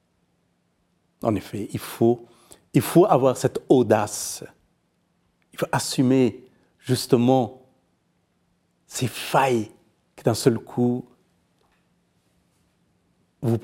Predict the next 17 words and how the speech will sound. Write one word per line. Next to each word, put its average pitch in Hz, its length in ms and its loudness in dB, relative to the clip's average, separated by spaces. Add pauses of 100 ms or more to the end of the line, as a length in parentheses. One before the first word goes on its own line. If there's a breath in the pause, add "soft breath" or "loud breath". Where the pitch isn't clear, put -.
app-, - 280 -8 (640)
apparaissent 117 300 -2
dans 110 100 4
une 104 200 2
œuvre. 104 340 -4 (440)
C'est, - 200 0
au 156 100 6
début, 185 480 -2
ça - 160 -4
apparaît 143 260 -2
pas. 247 220 -6 (320 loud breath)
C'est - 140 4
comme 220 160 2
vous 214 60 4
voyez 233 380 2
que, 175 160 4 (1000 loud breath)
euh, 123 1200 4